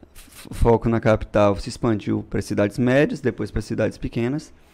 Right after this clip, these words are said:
E a resposta do Estado continua sendo atacar a violência com mais violência. E a gente fala, a gente precisa de um projeto de desmilitarização. Só que você não transforma, se você for consequente nos seus projetos, você não acha que você vai transformar as coisas por decreto.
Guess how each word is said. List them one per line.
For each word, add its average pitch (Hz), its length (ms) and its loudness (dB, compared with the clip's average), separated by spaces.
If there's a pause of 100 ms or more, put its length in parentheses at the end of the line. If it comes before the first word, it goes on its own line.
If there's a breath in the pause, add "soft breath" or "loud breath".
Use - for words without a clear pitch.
(400 soft breath)
E 131 80 0
a 143 60 6
resposta 156 500 2
do 160 80 -2
Estado 143 320 0
continua 151 460 0
sendo 113 340 -2 (580 soft breath)
atacar 117 400 2
a 143 40 4
violência 131 480 0
com - 100 -8
mais 139 220 -4
violência. 123 560 -4 (100)
E 113 160 -2
a 113 80 0
gente 127 220 -4
fala, 101 220 0
a 98 40 -4
gente 110 160 -6
precisa 117 220 0
de 120 60 -2
um 135 60 0
projeto 120 440 0
de 131 80 -14
desmilitarização. 139 1200 0 (600 soft breath)
Só - 180 2
que 190 120 2
você 202 320 6
não 262 120 2
transforma, 156 840 4 (540)
se - 160 -14
você 110 200 -6
for 113 140 -4
consequente 127 680 0
nos 117 100 -4
seus 113 140 -6
projetos, 107 360 0
você 156 120 -2
não 156 100 2
acha 135 120 2
que - 60 -6
você - 40 0
vai 131 120 2
transformar 131 360 0
as 127 100 -4
coisas 135 200 -4
por 131 160 -8
decreto. 120 580 2